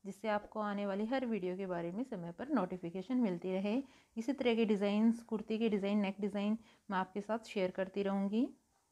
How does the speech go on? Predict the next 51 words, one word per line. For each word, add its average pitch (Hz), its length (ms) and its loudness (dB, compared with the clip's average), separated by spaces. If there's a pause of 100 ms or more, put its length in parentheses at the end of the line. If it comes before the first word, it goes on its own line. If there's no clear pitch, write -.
(1120)
तो 220 80 -4
पूरे 190 240 0
ही 208 160 6
नेक 226 240 4
में 233 100 2
यहाँ 226 200 4
पर 208 140 -2
मैं 233 220 2
पर्ल 190 220 2
स्टिच - 280 -8
करके 233 360 -2
आपको 214 240 2
दिखा 196 300 0
रही 220 160 6
हूँ। 233 220 6 (540)
तो 202 40 -2
ये 202 120 2
नेक 202 240 2
हमारा 226 280 4
तैयार 214 300 4
हो 226 140 2
गया 220 220 4
है। 233 180 2 (560)
नेक 202 200 -2
में 220 100 2
मैंने 226 240 6
तुरपाई 202 380 0
भी 220 120 2
कर 226 140 2
दी 220 200 2
है 226 100 4
बैक 185 180 2
साइड 208 240 0
में, 233 220 4
और 202 240 2
यहाँ 202 260 2
पर 208 140 -4
जो 214 80 2
एक्स्ट्रा 202 340 0
धागा 214 300 4
है 220 160 0 (140)
ऊपर 214 240 -4
की 220 80 2
तरफ 220 180 -2
दिखाई 208 320 2
दे 214 140 2
रहा 208 120 4
है, 214 180 4
इसे 208 220 -2
भी 208 120 2
हम 220 260 2